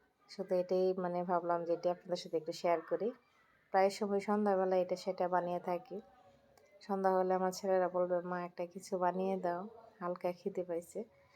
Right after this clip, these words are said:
আসলে সন্ধ্যা হলে মানে এটা সেটা খেতে মন চায়,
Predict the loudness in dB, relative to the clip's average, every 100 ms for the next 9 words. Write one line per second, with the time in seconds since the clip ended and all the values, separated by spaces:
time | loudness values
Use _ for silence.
0 | -20 -18 -8 0 2 2 2 2 2 2
1 | 0 0 0 -6 -8 -10 -10 -10 -8 -8
2 | -8 -6 0 0 0 -2 -4 -2 -2